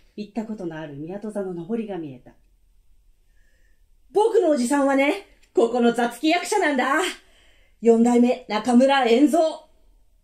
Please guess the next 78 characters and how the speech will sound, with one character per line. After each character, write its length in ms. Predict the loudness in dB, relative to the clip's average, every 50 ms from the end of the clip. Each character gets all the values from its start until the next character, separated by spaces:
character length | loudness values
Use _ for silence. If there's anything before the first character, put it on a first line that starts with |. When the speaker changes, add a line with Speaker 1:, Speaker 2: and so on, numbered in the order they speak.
| _ _ -8
Speaker 2:
そ 180 | -2 0 2 2
の 140 | 2 2
お 60 | 2 0
じ 120 | 0 -2
さ 140 | 0 0 2
ん 60 | 0
が 80 | 0 -2
芝 320 | -2 -2 -2 0 0 2
居 60 | 2
に 120 | 2 2 2
凝 100 | 0 0
っ 60 | 0
て 120 | -2 -4
勘 300 | -2 -2 -2 -2 0 0
当 100 | 0 0
に 120 | 0 0 0
な 120 | 0 0
っ 20 |
ち 80 | 0 -2
ゃ 40 | -2
っ 20 |
た 100 | -2 -2
か 80 | -2 -2
ら、 200 | -2 -2 -4 -8 -16 _ _ _ _ _ -2
お 140 | -2 -2 0
母 220 | 0 0 -2 0
さ 120 | 0 0 0
ん 40 |
が 80 | 0 2
入 200 | 2 4 6 6
り 0 |
向 120 | 6 4
く 100 | 4 2
を 80 | 2 2
取 140 | 2 0 0
っ 20 |
た 100 | 0 0
ん 40 | 0
だ 100 | 0 0
よ。 200 | 0 -2 -4 -8 -16 _ _ _ _ _ _ _ _ _ _ _ _ _ _ _ _ _ _ _ _ _ _
ほ 180 | -2 -2 0
ら 160 | 0 0 0 0
ね。 100 | 0 0 -2 -4 -6 -12 _ _ _ _ _ _ _ _ _ _ _ _ _
Speaker 1:
幸 180 | -2 0 0
太 160 | 0 0 -2 -2
郎 160 | -2 -2 -2
は 160 | -4 -4 -4
宮 200 | -4 -6 -6 -6
戸 120 | -8 -8
座 100 | -6 -6
の 120 | -4 -4 -4
前 180 | -4 -4 -4 -6
に 100 | -8 -10
立 240 | -12 -16 -16 -10 -8
ち 40 |
止 60 | -8 -8
ま 120 | -8 -10
っ 80 | -14 _
て、 320 | -14 -12 -12 -12 -14 -20 _ _ _ _ _ _ _
お 120 | -6 -4
じ 120 | -4 -4 -4
の 140 | -4 -4
名 140 | -4 -4 -6
を 60 | -8
染 220 | -8 -8 -8 -8 -8
め 60 | -8
た 100 | -8 -8
上 240 | -8 -8 -8 -8 -8
り 120 | -8 -8
を 40 | -8
自 160 | -8 -10 -10 -10
慢 200 | -8 -8 -6 -6
げ 140 | -6 -8
に 120 | -8 -8 -8
指 160 | -8 -8 -10
さ 140 | -14 -18 -20
し 140 | -20 -20 -20
た。 80 | -20